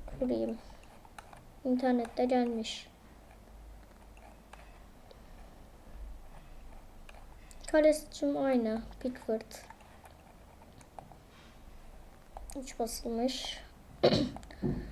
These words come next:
Stoperde de yine Jebstam. Şuradan. İnşallah bu sefer de olmaz.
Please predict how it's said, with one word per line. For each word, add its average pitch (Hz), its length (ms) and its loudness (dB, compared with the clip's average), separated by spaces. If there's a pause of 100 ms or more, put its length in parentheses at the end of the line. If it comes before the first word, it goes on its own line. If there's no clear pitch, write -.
(260)
Stoperde 277 680 6
de 269 60 6
yine 240 400 6 (360)
Jebstam. - 680 0 (840)
Şuradan. 240 320 -2 (4000)
İnşallah 254 520 4
bu - 40 -8
sefer 247 440 0
de 240 60 2
olmaz. 226 680 0